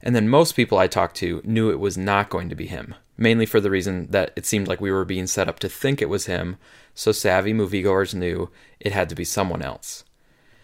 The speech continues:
But in my conversations, very few people figured out who actually was Ares. So all in all, I think it was a pretty fun and decently effective misdirection.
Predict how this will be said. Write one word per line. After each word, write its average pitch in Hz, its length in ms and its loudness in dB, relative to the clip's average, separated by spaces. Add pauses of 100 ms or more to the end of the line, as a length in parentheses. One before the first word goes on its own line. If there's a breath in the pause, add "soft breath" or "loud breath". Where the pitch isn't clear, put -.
(200 soft breath)
But 123 80 2
in 139 80 8
my 139 120 6
conversations, 131 880 2
very 113 360 2
few 151 180 -2
people 107 340 0
figured 117 400 0
out 98 260 4
who 113 440 0
actually 98 380 -2
was 98 400 0
Ares. - 520 -8 (800 soft breath)
So - 160 0
all 127 160 8
in 139 80 4
all, 104 240 6
I 113 80 0
think 170 180 -2
it - 80 2
was 127 120 2
a 110 40 -6
pretty 139 220 0
fun 113 380 2
and 107 200 -4
decently 120 440 -4
effective 98 500 -4
misdirection. - 800 -6